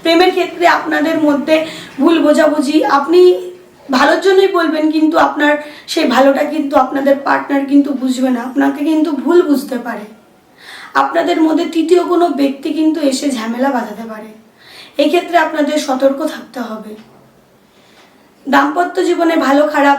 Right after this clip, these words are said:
মিশিয়ে ফল পাবেন। যারা মনে করছেন নতুন ব্যবসা শুরু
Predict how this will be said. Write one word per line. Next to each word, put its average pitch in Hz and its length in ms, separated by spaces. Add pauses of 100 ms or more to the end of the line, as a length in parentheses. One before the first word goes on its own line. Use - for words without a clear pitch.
মিশিয়ে 294 400
ফল 269 180 (100)
পাবেন। 262 280 (440)
যারা 339 160 (100)
মনে 349 240
করছেন 339 280 (100)
নতুন 311 200 (100)
ব্যবসা 277 320
শুরু 269 140